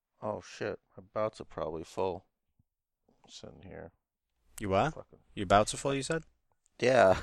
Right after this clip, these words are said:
Speaker 2: Yeah.
Speaker 1: 'Cause I don't, I just sit and stare at the wall while I podcast. Get that visual, guys. <laughs>
Speaker 2: Yep.
Speaker 1: I think I'm gonna start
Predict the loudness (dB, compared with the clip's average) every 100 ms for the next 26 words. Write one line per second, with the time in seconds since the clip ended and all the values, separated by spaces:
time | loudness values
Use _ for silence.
0 | -2 2 2 2 -10 -20 _ _ _ _
1 | _ _ -12 0 2 4 2 0 -4 _
2 | -16 -8 -2 0 0 -2 0 -2 -2 -14
3 | -14 -6 -2 -4 -6 -8 -6 -4 -6 -10
4 | _ _ _ _ _ _ _ _ _ _
5 | _ _ _ _ _ _ _ _ _ _
6 | -12 -6 -6 -6 -4 -4 -6 -10 -10 -12
7 | -18 _ -20 -20 -18 -18 -18 -18 -12 -10
8 | 0 2 2 0 -10 -8 -10 -8 -8 -8
9 | -10 -10 -10 -8 -6 -8 -8 -8 -4 0
10 | 2 2 2 0 -8 -10 -6 -6 -6 -8
11 | -10 -16 -16 -18 -20 _ _ _ _ _
12 | _ _ _ _ _ _ _ _ _ _
13 | _ _ _ _ _ _ _ -12 -8 -6
14 | -2 0 2 2 0 4 4 4